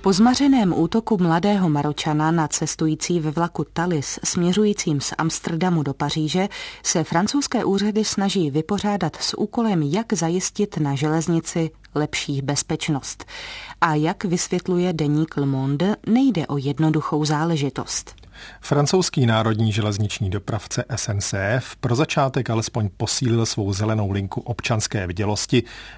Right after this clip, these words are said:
Speaker 2: na níž mohou cestující volat v případě, že se jim na nádraží nebo ve vlaku zdá něco podezřelého.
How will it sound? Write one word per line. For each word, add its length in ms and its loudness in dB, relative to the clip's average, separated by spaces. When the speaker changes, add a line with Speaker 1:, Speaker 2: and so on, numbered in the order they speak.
Speaker 2:
na 100 2
níž 300 2
mohou 240 0
cestující 540 -2
volat 260 -4
v 80 -16
případě, 460 0
že 100 -2
se 160 -4
jim 120 -2
na 80 -2
nádraží 540 -2
nebo 260 -2
ve 140 -4
vlaku 340 -4
zdá 420 0
něco 440 -4
podezřelého. 720 -2